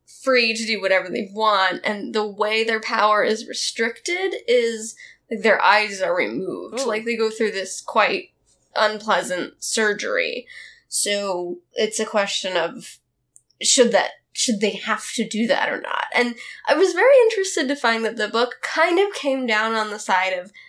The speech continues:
Speaker 1: yes, we should restrict their powers. It's okay for people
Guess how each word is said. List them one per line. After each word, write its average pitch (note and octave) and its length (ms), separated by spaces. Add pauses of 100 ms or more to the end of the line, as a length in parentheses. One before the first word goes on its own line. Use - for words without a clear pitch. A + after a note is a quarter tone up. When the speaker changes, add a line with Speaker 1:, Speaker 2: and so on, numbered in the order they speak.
(360)
Speaker 1:
yes, B3+ 760 (180)
we A#3 160
should D4 260
restrict C4 420
their F#3 160
powers. G#3+ 720
It's - 320 (680)
okay A3 840
for G#3 320
people G3+ 400